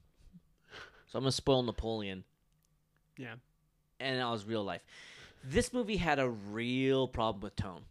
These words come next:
Speaker 1: A real problem. There are three major battles shown in this movie, and they are fucking exquisite. They are exhilarating to watch,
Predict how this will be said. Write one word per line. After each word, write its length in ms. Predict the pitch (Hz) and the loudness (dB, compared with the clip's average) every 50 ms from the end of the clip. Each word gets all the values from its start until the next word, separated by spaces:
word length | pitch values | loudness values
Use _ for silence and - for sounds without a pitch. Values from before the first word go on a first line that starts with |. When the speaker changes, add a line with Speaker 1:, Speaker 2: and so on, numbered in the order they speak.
| - _ _ _ _ _ _ _ _ _ _ | -20 _ _ _ _ _ _ _ _ _ _
Speaker 1:
A 180 | - 113 113 107 | -4 -2 -2 -2
real 360 | 104 95 95 101 98 101 92 | -4 -6 -8 -8 -6 -6 -8
problem. 400 | 87 - - - - - - - - _ _ _ _ _ - _ _ _ _ _ _ _ _ _ _ _ _ | -8 -10 -10 -10 -10 -10 -12 -16 -16 _ _ _ _ _ -20 _ _ _ _ _ _ _ _ _ _ _ _
There 180 | - 135 147 165 | 2 4 6 6
are 60 | 160 151 | 6 4
three 360 | 135 - - - 143 160 180 | 2 -4 -8 -6 -4 -4 -2
major 360 | 175 165 156 156 131 131 127 | -2 -2 -2 -2 -2 -4 -4
battles 440 | 104 - - 104 107 104 95 95 - | -2 0 0 0 0 0 -4 -6 -6
shown 380 | - - 110 98 92 87 - - - _ - | -6 -4 -4 -6 -8 -10 -12 -16 -16 _ -10
in 140 | 117 110 | -8 -8
this 160 | 104 95 - - | -8 -10 -10 -10
movie, 340 | 107 104 101 120 147 165 - _ _ _ _ _ _ - | -10 -10 -8 -10 -10 -12 -14 _ _ _ _ _ _ -10
and 140 | 110 110 101 | -8 -6 -4
they 160 | 117 117 117 | -2 -2 -2
are 200 | 113 107 98 98 - - _ _ _ _ _ _ - | -2 -4 -4 -8 -10 -18 _ _ _ _ _ _ 4
fucking 280 | - - - - 120 | 4 6 4 2 -6
exquisite. 680 | 110 101 - - - - 104 98 - - - - - - - _ _ _ - - - | -6 -6 -8 -12 -12 -10 -10 -10 -10 -12 -16 -20 -20 -20 -20 _ _ _ -20 -6 0
They 200 | - 143 147 147 | 4 6 6 6
are 340 | 139 127 117 113 107 101 - - _ _ _ _ _ _ _ _ _ _ - | 6 6 4 2 0 -2 -6 -10 _ _ _ _ _ _ _ _ _ _ -6
exhilarating 1000 | 143 135 120 113 110 110 113 110 110 113 151 151 143 143 127 120 120 107 107 101 | -6 -6 -6 -6 -8 -8 -6 -4 0 2 4 4 6 4 4 4 2 0 0 -4
to 100 | - 101 | -8 -10
watch, 280 | 98 95 92 92 - - | -6 -4 -4 -4 -6 -8